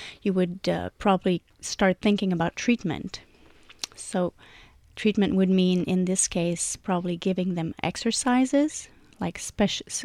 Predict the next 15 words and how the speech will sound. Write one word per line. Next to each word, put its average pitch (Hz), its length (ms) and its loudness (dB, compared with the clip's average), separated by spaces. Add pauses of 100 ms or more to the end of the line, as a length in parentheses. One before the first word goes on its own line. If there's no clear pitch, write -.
uh, 190 60 -6
scoliosis-specific 202 1120 0
exercises, 247 880 0 (500)
and 262 180 8
also, 196 540 4 (460)
eventually, 190 560 0
if 180 80 -4
the 180 100 -4
curve 240 280 2
gets - 280 -6
worse, 180 480 -2
they 196 160 4
will 196 140 4
need 190 420 2
bracing. - 460 -4